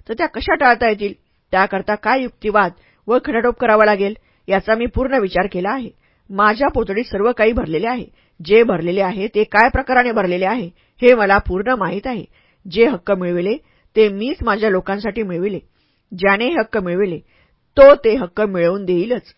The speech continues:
हे हक्क व सवलती मिळवून देणारा मीच आहे. म्हणून सध्या तरी तुम्ही माझ्यावर विश्वास ठेवून चालले पाहिजे.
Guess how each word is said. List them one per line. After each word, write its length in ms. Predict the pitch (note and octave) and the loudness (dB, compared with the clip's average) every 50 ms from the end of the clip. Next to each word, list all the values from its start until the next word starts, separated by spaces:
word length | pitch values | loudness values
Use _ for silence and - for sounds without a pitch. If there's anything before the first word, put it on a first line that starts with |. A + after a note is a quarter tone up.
| _ _ - | _ _ -2
हे 180 | - G#3 G#3+ | 2 2 2
हक्क 320 | A3+ B3+ E3+ E3+ _ - A#3+ | 2 2 -2 -8 _ -2 0
व 100 | A#3 A#3+ | 0 0
सवलती 400 | - - C#4 C4+ A3+ - G3 G3 | 0 0 0 0 0 -2 -4 -8
मिळवून 300 | F3+ F3 F#3 G3 G#3+ G3 | -6 -4 -4 -4 -4 -2
देणारा 320 | F#3 F3 F3 E3 F#3 F#3+ | -4 -4 -2 -2 -2 -2
मीच 220 | F#3+ G3 B3 D#4+ - - | -4 -4 -8 -8 -8 -8
आहे. 200 | G#3+ F#3 F3 - _ _ _ _ _ _ _ - | -10 -10 -12 -16 _ _ _ _ _ _ _ -8
म्हणून 240 | F#3+ A3 B3 B3+ | -4 -4 -4 -4
सध्या 400 | B3 - G#3 E3+ C#3+ D3+ G#3+ A#3+ B3 A#3+ | -4 -4 -6 -4 0 2 4 4 4 2
तरी 160 | A#3 G#3 A3 | 0 -2 -2
तुम्ही 220 | G3+ G3+ F#3+ G3+ | -4 -6 -6 -6
माझ्यावर 320 | G3 F3+ E3+ F3 F#3 G3 F3 | -4 -4 -2 0 0 0 -2
विश्वास 360 | E3 - F3 F#3 G#3 A3+ - - | -2 -4 -2 -2 -2 -2 -4 -6
ठेवून 160 | G3 G#3 G#3 | -8 -8 -6
चालले 300 | G3+ F#3+ E3+ E3 D#3+ F3 | -6 -6 -4 -4 -4 -4
पाहिजे. 280 | A#3+ C4+ B3 G#3+ - | -4 -4 -6 -6 -8